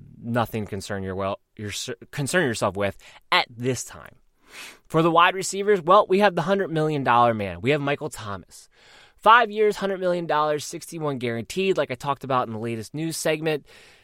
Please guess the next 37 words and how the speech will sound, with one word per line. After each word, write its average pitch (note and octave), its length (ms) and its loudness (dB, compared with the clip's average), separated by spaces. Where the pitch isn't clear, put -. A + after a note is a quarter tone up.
Got E3+ 220 4
his F#3 100 2
big D#3+ 180 -2
contract. D3 560 -2
He'll D3 200 -4
be C3+ 260 -4
in C3 140 -2
there A#2+ 200 0
and A#2 240 -4
working. G2 460 -6
The C#3 80 -4
question A#3+ 480 0
really F3+ 260 0
becomes D3 600 -6
who F3 180 2
outside D#3 380 2
of C3+ 80 0
Michael A2 220 -2
Thomas, F#2 360 -10
'cause F#3+ 160 -8
we C4+ 100 0
know C#4+ 160 6
Michael F3+ 280 0
Thomas B2+ 340 -2
is A#2 140 -10
a A#2 40 -10
guy A#2+ 260 2
who's A#2+ 180 -2
going A#2+ 300 -6
to A#2 420 -6
compete D#3+ 600 -2
for C3 100 -12
the C3 120 -2
top - 360 0
five, C#3 380 4
top - 380 -4
six - 520 -8